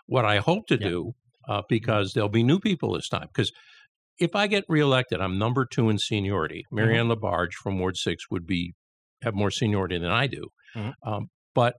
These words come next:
Speaker 1: really, if the council doesn't act together,
Speaker 2: Mm-hmm.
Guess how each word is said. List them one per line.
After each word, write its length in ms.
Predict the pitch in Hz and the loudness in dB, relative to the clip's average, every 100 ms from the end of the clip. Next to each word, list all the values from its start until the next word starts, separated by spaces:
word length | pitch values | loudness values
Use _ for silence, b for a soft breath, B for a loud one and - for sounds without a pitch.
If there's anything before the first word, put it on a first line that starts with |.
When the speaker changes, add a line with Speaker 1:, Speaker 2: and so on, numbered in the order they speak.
| - | -4
Speaker 1:
really, 540 | 123 170 196 139 120 _ _ - | 2 4 4 4 0 _ _ -8
if 120 | 117 | -6
the 80 | 113 | -6
council 460 | - 151 156 - 139 | -4 -2 0 0 0
doesn't 420 | 117 110 113 110 _ _ | 0 2 0 -4 _ _
act 260 | 107 107 - - | -4 -4 -4 -8
together, 560 | 92 107 120 82 76 - _ - | -4 0 0 0 -6 -14 _ -10
Speaker 2:
Mm-hmm. 200 | 120 | -8